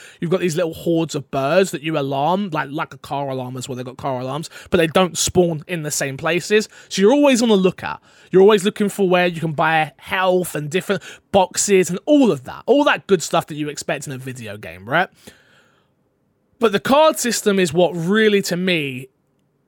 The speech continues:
I think is gonna tip this game over the edge of not being just another Left Four Dead in terms of I can see myself wanting to build different decks for different playstyles and different characters. And the fact of, like, okay, once we've, once we've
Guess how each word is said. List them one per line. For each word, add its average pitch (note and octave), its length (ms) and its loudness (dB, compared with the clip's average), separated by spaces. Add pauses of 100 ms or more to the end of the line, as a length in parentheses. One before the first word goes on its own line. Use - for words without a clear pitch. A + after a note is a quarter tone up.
(120)
I E3+ 60 -2
think G#3+ 320 -2
is F3 140 2
gonna F3 120 4
tip - 240 -6
this E3 140 -6
game D#3+ 240 -4
over D3+ 180 -2
the C#3 140 -6
edge C#3 160 -6
of C3+ 100 -8
not D3 220 -6
being C#3 220 -6
just C#3+ 180 -10
another C#3+ 560 -6
Left C3+ 220 -8
Four C3 180 -12
Dead B2+ 340 -6 (460)
in E3+ 160 -6
terms E3 400 -2
of D3+ 180 -2 (800)
I G3+ 160 2
can G3 180 -6
see G#3 220 -2
myself E3 560 -2 (160)
wanting F3 480 -4
to E3 160 -4
build D#3+ 360 -2
different D3+ 340 -8
decks D3+ 260 -2
for D3 80 -12
different C#3 320 -14
playstyles A#2 800 -8
and F3 220 -2
different D#3+ 340 -8
characters. A#2 680 -6 (440)
And F#3 180 -2
the E3+ 40 -4
fact F3+ 240 -2
of, D#3+ 80 -8
like, E3+ 240 0
okay, G#3+ 280 0
once F#3+ 300 -2
we've, A3 160 -2
once B3+ 300 2
we've A3+ 100 -4